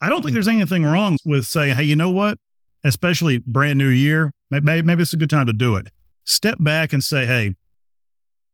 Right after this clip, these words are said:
is this company still checking my boxes? Or do I, or have they changed? Or has, ha-, or have my boxes changed? Are they still meeting my needs they did when I first started?"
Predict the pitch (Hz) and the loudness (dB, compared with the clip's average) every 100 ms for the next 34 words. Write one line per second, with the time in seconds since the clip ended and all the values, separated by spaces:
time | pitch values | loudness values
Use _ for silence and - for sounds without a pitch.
0 | _ 160 208 202 180 202 - 196 175 143 | _ -2 0 0 -2 -2 -2 -2 0 0
1 | 165 160 160 147 151 143 139 - - - | 0 0 0 0 0 0 -2 -6 -10 -10
2 | - - _ _ _ _ _ _ _ - | -10 -12 _ _ _ _ _ _ _ -4
3 | 139 139 127 113 135 131 127 127 127 123 | 0 2 0 0 0 0 0 -2 -2 0
4 | 139 143 135 139 - 208 185 87 82 95 | 2 2 0 0 0 -2 -2 -2 -6 -6
5 | 113 104 131 104 143 139 139 131 143 147 | -4 0 0 0 -2 -2 0 0 2 0
6 | 160 147 - - 123 - 120 98 87 _ | 0 -2 -4 -6 -6 0 2 2 -2 _
7 | - 165 180 - - 247 294 214 175 165 | -6 -2 0 -2 -4 -2 0 2 2 2
8 | 151 139 143 135 139 127 143 131 143 131 | 2 0 0 0 -2 0 -2 0 -2 -2
9 | - 196 185 - 131 101 92 92 | -4 -2 -2 -4 -4 -2 -2 -4